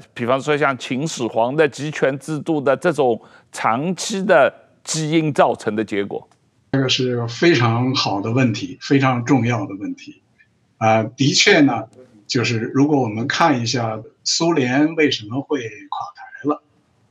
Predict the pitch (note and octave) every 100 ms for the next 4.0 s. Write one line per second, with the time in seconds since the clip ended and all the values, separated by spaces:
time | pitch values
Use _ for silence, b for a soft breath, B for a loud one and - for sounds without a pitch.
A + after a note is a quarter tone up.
0 | _ D3 D#3 D3 D3+ C#3 C3+ - D3+ F3+
1 | E3 C#3 C3 B2+ - F#3 F#3+ D3 B2+ D3+
2 | D3+ C#3+ B2 A2+ G2 F#2+ - G2+ C#3 B2+
3 | A#2+ C#3 C#3 C3 E3+ F3+ F#3+ F#3+ D3+ -